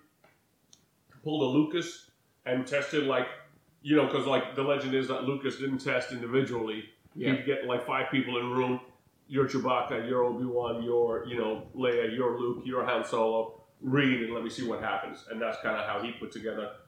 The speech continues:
Speaker 1: who he put together. And I'm wondering if Whedon did that or not, but like I said, their chemistry was, like, fan-freaking-tastic. It was a bunch of newbies, right? 'Cause nobody really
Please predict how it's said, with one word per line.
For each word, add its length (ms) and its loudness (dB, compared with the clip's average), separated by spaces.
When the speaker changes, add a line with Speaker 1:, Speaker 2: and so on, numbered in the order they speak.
Speaker 1:
who 200 0
he 140 -6
put 220 -8
together. 400 -8
And 100 -2
I'm 160 -2
wondering 280 0
if 80 -8
Whedon 320 -2
did 120 -4
that 180 -2
or 80 -2
not, 340 -2
but 340 -6
like 160 0
I 40 -6
said, 220 -4
their 160 0
chemistry 480 -2
was, 180 -12
like, 160 -8
fan-freaking-tastic. 1160 -6
It 60 -2
was 160 2
a 40 0
bunch 280 2
of 80 2
newbies, 420 2
right? 220 2
'Cause 180 -4
nobody 300 -2
really 400 -4